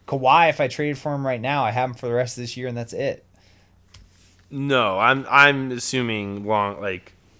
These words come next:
Speaker 1: Would I rather have the next five years of Kawhi Leonard versus Ben Simmons? Yeah, hundred percent.
Speaker 2: That's wh-, that's the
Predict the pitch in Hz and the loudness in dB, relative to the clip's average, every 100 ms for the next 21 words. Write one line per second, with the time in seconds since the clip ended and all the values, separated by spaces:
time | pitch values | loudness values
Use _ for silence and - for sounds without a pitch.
0 | _ _ _ _ _ _ _ _ _ _ | _ _ _ _ _ _ _ _ _ _
1 | - 151 151 151 160 143 147 135 127 123 | 2 4 6 8 6 6 4 2 0 -2
2 | 123 - 117 117 117 110 117 110 110 - | -4 -4 0 0 0 -4 -4 -6 -8 -4
3 | 110 107 104 101 113 107 104 92 98 92 | -2 0 -2 -4 -6 -10 -10 -8 -8 -8
4 | 104 92 85 80 - - _ _ _ - | -10 -10 -12 -14 -14 -20 _ _ _ -12
5 | 120 95 - - - _ _ _ - 131 | -10 -10 -12 -16 -16 _ _ _ 0 2
6 | 123 - 117 110 120 - - 107 101 | 2 -2 -4 2 2 2 -2 -4 -4